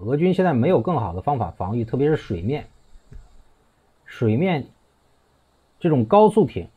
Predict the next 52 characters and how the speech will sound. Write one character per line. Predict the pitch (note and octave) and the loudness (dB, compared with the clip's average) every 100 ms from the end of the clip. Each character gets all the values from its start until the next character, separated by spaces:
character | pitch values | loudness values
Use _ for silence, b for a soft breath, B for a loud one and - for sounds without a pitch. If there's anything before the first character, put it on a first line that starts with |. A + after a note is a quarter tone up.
| _ _ _ - | _ _ _ -20
啊， | F#2 - _ _ _ _ _ _ _ _ _ _ | -20 -20 _ _ _ _ _ _ _ _ _ _
对 | E3+ C#3 | 0 2
克 | D#3 | 2
里 | C#3 | 2
米 | |
亚 | |
大 | C#3 C#3 | 4 2
桥 | A2 G#2 A2 | 2 -2 -2
进 | A2+ | 0
行 | A2+ | -2
袭 | A#2 G#2+ | -2 -6
击， | A2 A2+ _ _ _ _ _ | -6 -8 _ _ _ _ _
俄 | - | -2
罗 | E3 | 0
斯 | D3 E3 | 2 4
方 | E3 | 4
面 | D#3 | 2
呢 | B2 | 2
没 | A#2+ | 4
有 | G#2+ | 4
很 | - B2 | 2 2
好 | A2+ | 0
的 | F2+ | 0
方 | G2+ | -4
法 | F2 | -4
防 | - E2+ | -8 -12
御。 | D2+ _ _ _ _ _ _ _ _ _ - - - - - - - - - _ - - - _ _ _ - - - - b b b b - - - - - | -14 _ _ _ _ _ _ _ _ _ -20 -20 -20 -20 -20 -18 -18 -18 -20 _ -20 -20 -20 _ _ _ -20 -20 -16 -12 b b b b -20 -18 -16 -10 0
那 | F#3+ | 6
么 | F#3 | 6
俄 | D#3 | 8
罗 | G#3 | 6
斯 | - G#3 | 6 6
联 | F3+ G#3 | 6 6
邦 | G3+ G3+ F3+ _ _ _ _ _ _ - - _ _ _ - - - _ _ - | 6 4 0 _ _ _ _ _ _ -20 -20 _ _ _ -20 -20 -20 _ _ 4
外 | A3+ A3 | 8 10
交 | G#3+ G#3 | 8 8
部 | A3 | 6
呢 | E3 B2+ | 4 2
也 | G2+ F2 | 0 -4
发 | - F#3+ G3 | 0 2 4
布 | F3+ | 2
了 | A#2+ | 2
声 | E3 | 2
明 | A#2+ - - | 0 -2 -6
啊， | G2 | -6
将 | - F#3 F3+ | -4 -2 -2
终 | - A3+ A3+ G#3 | 4 4 4 2
止 | F2+ F2+ | -2 -4
黑 | E3 C3+ | -2 0
海 | F2+ | -2
协 | - | -6
议。 | G#2+ | -8